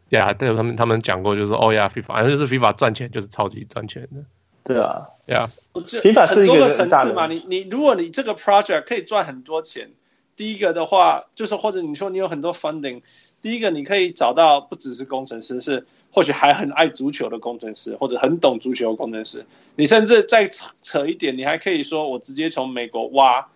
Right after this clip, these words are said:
Speaker 3: 懂足球，或者是一直在做足球的，的，的，的工程师来之类。You know，你，你看，你当，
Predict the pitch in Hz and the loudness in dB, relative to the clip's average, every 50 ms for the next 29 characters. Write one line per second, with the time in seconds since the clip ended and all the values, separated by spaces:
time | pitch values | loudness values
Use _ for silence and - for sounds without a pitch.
0 | _ _ _ _ _ _ _ - 139 123 120 113 113 120 - _ _ _ _ _ | _ _ _ _ _ _ _ -2 -2 -2 -2 -4 -10 -14 -18 _ _ _ _ _
1 | _ _ _ - 143 139 151 165 - - 120 113 110 110 120 147 170 143 131 131 | _ _ _ -8 -6 -6 -6 -6 -4 -2 0 0 0 0 0 -2 -2 -4 -4 -6
2 | 147 175 170 147 143 143 170 151 - 165 160 143 - - 131 131 - 131 110 - | -8 -10 -12 -8 -2 0 0 0 2 0 -2 -2 -2 -6 -8 -6 -4 -4 -4 -2
3 | 110 110 110 107 - _ - 123 120 - - 127 120 - - - 120 120 131 135 | -2 -2 -4 -6 -8 _ -6 -6 -6 -6 -6 -8 -8 -6 -6 -6 -4 0 0 -2
4 | 139 127 120 117 113 120 123 117 113 110 110 110 110 110 - 117 113 110 110 - | 0 -2 -6 -6 -6 -8 -8 -2 2 4 4 4 2 0 -6 -6 -4 -4 -6 -6
5 | _ 160 143 139 135 131 - _ - - _ _ - - 156 185 196 196 185 214 | _ -4 0 0 0 -2 -4 _ -20 -20 _ _ -12 -8 -8 -6 -2 2 4 4
6 | 196 185 - - _ _ _ _ _ _ - 175 190 190 - 220 240 226 | 4 4 0 -4 _ _ _ _ _ _ 2 2 4 4 6 4 4 4